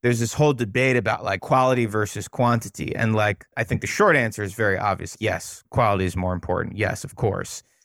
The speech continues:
Sometimes you need quantity to get to quality. And so I think sometimes people are afraid to get through some of the bad ideas <laughs> to get to the good ideas. I'm glad you said that 'cause I think that's, uh, a big takeaway from this conversation is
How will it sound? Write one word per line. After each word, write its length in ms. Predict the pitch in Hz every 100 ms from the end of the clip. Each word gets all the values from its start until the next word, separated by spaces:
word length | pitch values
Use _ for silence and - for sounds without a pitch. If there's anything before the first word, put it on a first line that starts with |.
| _
Sometimes 440 | - 131 127 110 110
you 80 | 110
need 300 | 117 123 -
quantity 800 | - 123 135 123 104 117 - 95 _ _ -
to 80 | 101
get 360 | - 117 -
to 100 | -
quality. 600 | - 107 92 95 - - -
And 180 | 101 90
so 320 | - 90 90
I 140 | 95
think 180 | 92 101
sometimes 300 | 107 95 90
people 260 | 117 101 92
are 100 | 90
afraid 500 | - - 101 98 90
to 80 | 120
get 340 | - 120 -
through 240 | - 113
some 240 | 104 117 107
of 120 | 92
the 100 | 90
bad 280 | 95 92 104
ideas 600 | 117 113 135 139 147 - - 180 -
<laughs> 260 | 165 -
to 100 | -
get 320 | 104 107 113 -
to 140 | 113
the 120 | 101
good 220 | 90 107 98
ideas. 520 | 95 - - - -
I'm 140 | 123
glad 260 | 123 147 131
you 80 | 117
said 240 | 139 139
that 160 | 117 95
'cause 140 | 107
I 80 | 107
think 180 | 101 113
that's, 260 | 113 101 - -
uh, 140 | 110 -
a 40 |
big 300 | 107 131 117
takeaway 440 | 127 120 107 107 98
from 140 | 104
this 140 | 90
conversation 760 | - 101 92 87 95 98 - 80
is 160 | 87